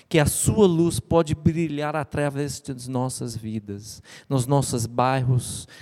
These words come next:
com os nossos vizinhos, com as pessoas ao redor do mundo, através dos fins imensos,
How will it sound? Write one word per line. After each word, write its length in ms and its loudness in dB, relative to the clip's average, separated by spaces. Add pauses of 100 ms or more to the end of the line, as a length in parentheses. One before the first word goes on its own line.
com 100 0
os 140 2
nossos 380 0
vizinhos, 1080 -4 (280)
com 120 0
as 140 2
pessoas 420 0
ao 80 2
redor 480 4
do 140 -2
mundo, 720 0
através 1080 -2
dos 180 -4
fins 680 -2 (540)
imensos, 1040 0